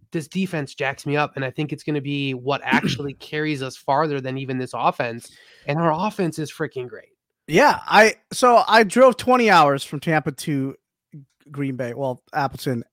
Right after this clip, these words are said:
Speaker 3: and, uh, I went to practice on Saturday, right? So I was, I was completely wired. I was like, "I can't miss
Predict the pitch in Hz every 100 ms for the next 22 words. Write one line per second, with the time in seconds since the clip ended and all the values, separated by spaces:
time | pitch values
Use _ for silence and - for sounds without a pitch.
0 | - 160 160 147 147 143 139 156 170 -
1 | 240 247 160 143 123 120 98 110 120 127
2 | 185 - - 151 143 120 _ _ 175 190
3 | - 196 147 175 139 127 107 127 170 180
4 | 185 175 185 240 220 196 190 170 - -